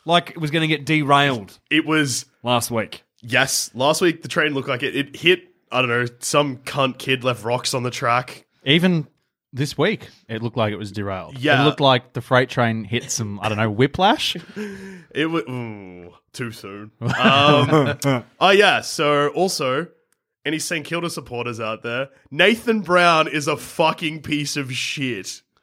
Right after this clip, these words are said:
Speaker 1: And not Nathan Brown, who played for Richmond and the Bulldogs.
Speaker 3: Oh, he's, you know, he's filth too.
Speaker 2: Not broken leg Brownie.
Speaker 1: No.
Speaker 2: Fucking
Speaker 3: K F C.
Speaker 2: Nathan
Speaker 3: We called Nathan Brown K F C boy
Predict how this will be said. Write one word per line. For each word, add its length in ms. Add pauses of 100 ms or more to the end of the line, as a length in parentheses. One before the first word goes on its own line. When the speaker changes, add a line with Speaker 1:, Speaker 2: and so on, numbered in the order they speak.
(320)
Speaker 1:
And 180
not 180
Nathan 380
Brown, 300
who 120
played 320
for 120
Richmond 320
and 100
the 40
Bulldogs. 500
Speaker 3:
Oh, 80
he's, 400 (100)
you 240
know, 160 (220)
he's 160
filth 360
too. 140
Speaker 2:
Not 320 (240)
broken 400
leg 300
Brownie. 520
Speaker 1:
No. 300
Speaker 2:
Fucking 540
Speaker 3:
K 220
F 60
C. 120
Speaker 2:
Nathan 240 (260)
Speaker 3:
We 140
called 220
Nathan 300
Brown 300
K 240
F 80
C 240
boy 300